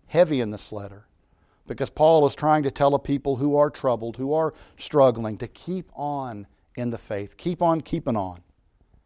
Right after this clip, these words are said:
Keep on standing for Christ. Keep on being devoted to Him, even in hard times. And when you have those moments where your faith feels like it's fading or you feel tired or whatever it may be and you've lost that patient endurance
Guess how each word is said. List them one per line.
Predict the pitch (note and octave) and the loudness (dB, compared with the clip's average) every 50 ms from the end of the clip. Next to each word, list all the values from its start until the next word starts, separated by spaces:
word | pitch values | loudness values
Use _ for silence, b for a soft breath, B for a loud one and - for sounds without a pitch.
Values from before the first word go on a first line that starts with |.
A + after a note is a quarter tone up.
| _ _ _ _ _ _ _ _ | _ _ _ _ _ _ _ _
Keep | - - F3 E3 - | -6 -6 -2 2 2
on | E3+ E3+ D#3+ | 2 2 2
standing | - - - D#3+ D#3 D#3 D3+ D3 C3+ A#2 | 0 -4 -2 0 2 2 2 2 0 -2
for | - - A#2 | -4 -8 -10
Christ. | - - C3 A2 G#2+ - - | -6 -2 -2 -2 -2 -4 -6
Keep | - F3 F#3+ F#3 - | -4 -4 -4 -2 -2
on | E3+ D#3+ D3 C3+ b b b b b b - | -2 0 0 -2 b b b b b b 2
being | E3+ F3+ F3+ D#3+ | 4 4 4 4
devoted | D#3+ D3+ C3 D3+ D3+ D#3 D3+ D3 B2+ A#2+ | 0 2 6 6 6 6 4 2 -2 -6
to | A#2 | -10
Him, | G2+ A2 G#2+ G2+ G2 G2 G2+ A2 _ _ _ _ _ _ _ _ _ _ _ _ _ _ _ _ | -10 -12 -12 -12 -14 -16 -18 -20 _ _ _ _ _ _ _ _ _ _ _ _ _ _ _ _
even | F#3 G#3 A3 G#3 G#3+ | -2 0 2 2 2
in | G#3 G3 F3 | 2 0 0
hard | C#3 C#3+ E3 F3 F3 E3+ C#3 | 0 4 4 6 6 4 2
times. | B2+ B2 A#2+ A2 G#2+ G2+ G2 G2+ G#2 C3 _ - - - - _ _ _ _ _ _ _ _ _ _ _ _ - | -2 -4 -4 -2 -2 -4 -6 -8 -8 -12 _ -20 -20 -20 -20 _ _ _ _ _ _ _ _ _ _ _ _ -8
And | B2 | -4
when | B2+ B2+ | -2 -2
you | B2+ | 0
have | - D3+ F3+ F#3 | 2 2 4 4
those | E3 F3+ F3 C3+ B2+ | 4 2 0 0 0
moments | D3+ D#3+ F3 F3+ F#3 F#3 F3+ F#3 - | 0 0 0 0 0 -2 -4 -4 -4
where | D#3+ D3+ | -4 -2
your | C#3+ C#3+ C3+ | -2 -2 -2
faith | - - E3 E3+ F3 F3 - - - _ _ _ _ _ _ _ _ _ _ _ _ | -2 -2 0 0 0 -2 -4 -10 -18 _ _ _ _ _ _ _ _ _ _ _ _
feels | - E3 D#3+ D#3 | -2 0 0 2
like | D#3+ D#3+ D3+ - | 2 2 2 2
it's | D#3 C#3+ - - | -2 -6 -8 -4
fading | - F3 F3+ G3 F3+ F#3+ F#3 F#3 E3 C#3+ | -2 0 0 2 0 -2 -2 0 0 0
or | B2+ B2 | 0 0
you | B2 B2 | 0 -2
feel | A#2+ - E3+ D#3+ D3 C3+ b b b b b _ | -2 0 0 2 2 0 b b b b b _
tired | - - - F3+ F#3+ G3 G3 G3 G3 G3 F3+ | -8 -2 2 4 4 4 4 4 4 4 6
or | D#3 C#3 | 4 4
whatever | C3+ D#3+ E3+ F3+ D#3 E3+ | 4 4 4 4 2 0
it | F3 | 0
may | E3+ E3 E3 | 0 0 0
be | C#3+ C3+ E3 F3 F3+ | 2 2 4 4 4
and | E3+ D#3 C#3 | 4 4 4
you've | C#3 C3 A2+ | 2 2 4
lost | D3+ E3 E3+ E3+ - - | 4 4 4 4 4 2
that | D#3 D#3+ - - | 2 0 0 0
patient | - F#3 E3+ - E3+ E3+ | -2 -2 -2 -2 -4 -4
endurance | D3+ C3+ E3 E3+ F3 F3 E3+ - | -2 -2 0 0 0 0 -2 -4